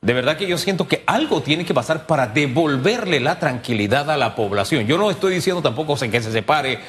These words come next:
a la Cortés, yo no sé si eso ayuda o no ayuda. Lo que sí me deja dudas es que él dice, espérate, yo estoy aquí y me voy, no me voy porque yo vine a hacer un trabajo que me dijo el presidente.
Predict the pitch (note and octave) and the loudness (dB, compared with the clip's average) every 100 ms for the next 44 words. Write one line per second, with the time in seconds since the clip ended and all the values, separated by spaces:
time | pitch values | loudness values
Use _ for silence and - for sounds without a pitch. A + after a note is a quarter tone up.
0 | - - A#2 A2+ A#2+ A2+ D3 D3+ C#3 C#3 | -2 0 2 2 0 2 2 2 0 2
1 | C#3 A#2 A#2+ D3+ C#3+ C#3+ E3+ C4 G#3+ F3 | 0 2 2 2 2 2 2 4 2 0
2 | - - _ _ - C#3 D3 C3+ - A#3 | -10 -20 _ _ -2 0 0 -2 2 2
3 | D4 A3 F#3+ G3+ G#3+ G#3 C3+ C3+ - - | 4 2 2 2 0 2 2 0 -6 -16
4 | _ _ _ _ _ B2 C3 E3+ E3+ D#3 | _ _ _ _ _ -2 0 0 0 0
5 | E3+ E3+ - A2 D3+ A2 F#2 - C3+ - | 0 0 -2 -2 0 0 -4 -4 -4 0
6 | G#3 G3+ F3+ G3+ A3 F#3 D#3 C#3 G3 A#3 | 0 0 0 -2 0 2 2 2 2 0
7 | C4+ - _ _ _ B2+ F3+ A3 G#3 B3+ | -2 -8 _ _ _ -2 0 2 2 0
8 | C#4 G#3 F3+ D3 - C#3+ B2 E3 G#3+ G3 | -2 0 -2 -2 0 0 0 0 2 2
9 | F#3+ F#3 G3 D3+ C#3 E3 F3 B2 A2 B2+ | 0 0 0 2 2 -2 -2 -2 0 2
10 | E3 - B2+ G#2+ G#2+ G#2 G#2 E2 | 0 0 -2 -2 -2 0 -2 -6